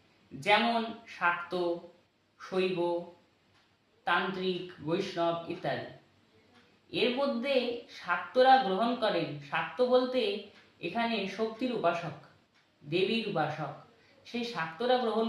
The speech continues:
করেন রুদ্রাক্ষ। বৈষ্ণব বলতে বিষ্ণুর উপাসক, এই বৈষ্ণবেরা গ্রহণ করে থাকেন তুলসী মালিকা, তুলসীর মালা। এবং শৈব বলতে ভগবান শিবের উপাসক,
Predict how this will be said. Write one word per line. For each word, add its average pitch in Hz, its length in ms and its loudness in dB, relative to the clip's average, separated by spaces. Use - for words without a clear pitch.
করেন 240 220 0
রুদ্রাক্ষ। 156 500 -2
বৈষ্ণব 196 480 2
বলতে 269 240 2
বিষ্ণুর 226 400 -4
উপাসক, 139 380 -4
এই 175 200 0
বৈষ্ণবেরা 208 600 0
গ্রহণ 190 220 -2
করে 214 220 -2
থাকেন 208 320 -4
তুলসী 220 400 -4
মালিকা, 156 380 -2
তুলসীর 143 500 -10
মালা। 123 240 -6
এবং 262 240 4
শৈব 220 280 -2
বলতে 254 340 2
ভগবান 190 360 4
শিবের 202 340 -2
উপাসক, 139 340 -6